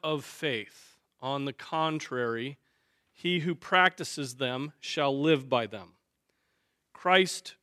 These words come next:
redeemed us from the curse of the law, having become a curse for us.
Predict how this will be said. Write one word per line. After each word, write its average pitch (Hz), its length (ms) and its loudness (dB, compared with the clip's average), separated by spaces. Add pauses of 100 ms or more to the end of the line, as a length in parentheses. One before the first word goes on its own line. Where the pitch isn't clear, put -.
(100)
redeemed 190 560 2
us 202 220 6
from 160 240 -4
the 147 60 -2
curse 185 420 -2
of 170 100 -10
the 165 80 -2
law, 120 480 -2 (580)
having 160 320 2
become 156 340 -4
a 147 60 -2
curse - 440 0
for 147 320 2
us. - 400 -8